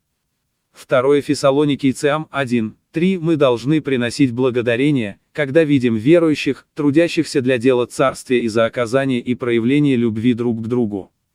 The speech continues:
Первое Коринфянам один четыре: «Благодарить Бога за Его благодать,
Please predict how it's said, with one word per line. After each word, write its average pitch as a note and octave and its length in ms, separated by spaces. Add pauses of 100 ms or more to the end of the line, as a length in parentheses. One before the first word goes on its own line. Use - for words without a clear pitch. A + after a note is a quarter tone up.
(640)
Первое C3+ 380
Коринфянам C#3 720
один C3+ 500
четыре: F#3 480
«Благодарить C#3+ 640
Бога C3 400
за A#2+ 100
Его B2+ 240
благодать, C3 640